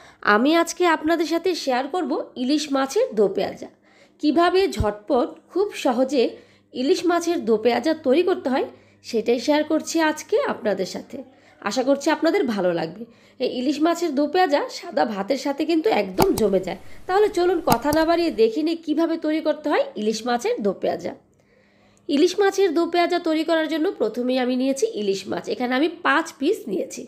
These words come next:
এখন ইলিশ মাছের এই টুকরোগুলোকে ভেজে নেওয়ার জন্য আমি এখন লবণ আর সামান্য কিছুটা হলুদ দিয়ে ইলিশ মাছের টুকরোগুলোকে একটু মেখে নিচ্ছি।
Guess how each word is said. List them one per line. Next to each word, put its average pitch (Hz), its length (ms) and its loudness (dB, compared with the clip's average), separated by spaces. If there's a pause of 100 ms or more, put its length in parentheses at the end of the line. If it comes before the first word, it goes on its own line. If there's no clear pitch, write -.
(680)
এখন 302 200 2 (100)
ইলিশ 311 340 2
মাছের 339 300 2
এই 349 220 2
টুকরোগুলোকে 294 640 2 (520)
ভেজে 233 340 4
নেওয়ার 311 320 4
জন্য 185 260 -2 (200)
আমি 208 240 -4
এখন 233 240 -4 (140)
লবণ 220 440 2 (400)
আর 208 220 -6 (260)
সামান্য 208 440 0
কিছুটা 320 380 0
হলুদ 233 420 2
দিয়ে 339 200 4 (480)
ইলিশ 254 360 -4
মাছের 294 320 -2
টুকরোগুলোকে 285 580 2
একটু - 300 -2
মেখে 196 300 0
নিচ্ছি। 151 400 -6